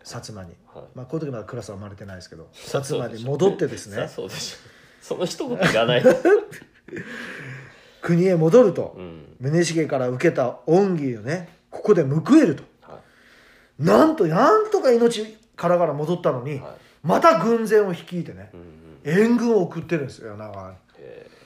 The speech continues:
Speaker 1: ところが、もう着いた時には、
Speaker 2: うんうん。
Speaker 1: もう、あのー、降伏した三日後だったってい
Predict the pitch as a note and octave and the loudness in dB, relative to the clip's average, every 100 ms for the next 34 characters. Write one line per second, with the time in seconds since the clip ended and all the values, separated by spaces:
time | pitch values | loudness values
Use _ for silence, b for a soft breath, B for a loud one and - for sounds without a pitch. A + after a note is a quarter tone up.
0 | _ - F#3+ D4 C#4 C4+ G3 E3+ C4 D4 | _ -6 -2 0 2 4 4 2 -2 0
1 | - F3 E3+ F#3+ E3+ C4 F#3+ - G#2 F#2+ | 0 0 -6 -8 -2 0 -2 -6 -16 -16
2 | F2 F2+ A#3 B3 F3 E3 D#3 D3+ D3 C#3 | -18 -12 -2 0 2 0 -4 -6 -8 -8
3 | C3+ C3+ C3 - F3+ E3 E3+ - D3 C3 | -10 -10 -8 -2 -2 -2 -10 -8 -8 -6
4 | C3+ D3 C3 B2 A2 E2 - _ | -8 -8 -10 -12 -14 -18 -20 _